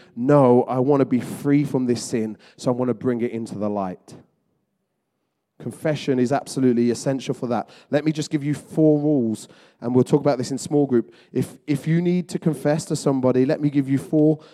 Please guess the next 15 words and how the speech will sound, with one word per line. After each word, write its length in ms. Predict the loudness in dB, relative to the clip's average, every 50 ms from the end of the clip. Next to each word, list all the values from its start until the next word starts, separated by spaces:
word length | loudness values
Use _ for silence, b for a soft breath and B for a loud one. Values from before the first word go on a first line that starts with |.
| B B _ -4
things 300 | -2 0 0 0 0 0
that 100 | -2 0
you 60 | 0
need 140 | 0 0 0
to 80 | 0
look 140 | -2 -2 0
for. 120 | -2 -4 -6
Someone 420 | 0 2 2 2 4 4 4 4
who 160 | 6 4 4
is 140 | 4 4 2
more 180 | 2 0 0 0
godly 340 | 0 -2 -2 -2 -2 -2
than 160 | -2 -2 0 0
you, 180 | 0 0 0 -4 _ _ _ _ _ _ -10
okay? 300 | -2 0 0 0 0